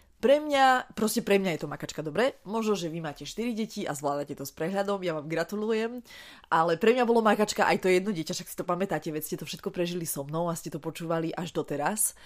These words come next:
Tak si predstavte, že k tomu, ako som sa cítila, keď som mala jedno dieťa, tak som pridala ešte jedno také dieťa. <laughs> Dobre, čo sa týka tých praktických vecí, tak, e, to sa mi úplne robí ľahko, kojenie, proste brnkačka,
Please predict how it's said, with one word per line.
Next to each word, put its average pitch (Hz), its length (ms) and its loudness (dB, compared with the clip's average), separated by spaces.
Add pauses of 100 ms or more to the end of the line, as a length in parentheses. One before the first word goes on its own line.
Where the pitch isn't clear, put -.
(360)
Tak 175 160 0
si 175 160 -8
predstavte, 233 400 4
že 185 160 2
k - 80 -16
tomu, 202 320 4
ako 185 320 6
som 190 160 -2
sa 190 80 0
cítila, 196 400 4
keď 185 240 -4
som 190 80 2
mala 185 160 6
jedno 156 240 -2
dieťa, 165 240 0
tak 180 80 -2
som 208 160 -4
pridala 190 320 4
ešte - 320 2
jedno 220 320 4
také 247 240 2
dieťa. 190 440 -4 (1000)
<laughs> 494 880 -8
Dobre, 175 160 6
čo 202 160 -2
sa 262 80 0
týka 285 160 -2
tých 233 160 -2
praktických 160 560 -2
vecí, 175 320 -6 (560)
tak, 156 400 2 (640)
e, 170 160 0
to 208 240 2
sa 254 160 2
mi 226 80 -2
úplne 233 320 0
robí 175 240 2
ľahko, 143 480 -4 (560)
kojenie, 233 720 8
proste 165 320 -2
brnkačka, 185 720 0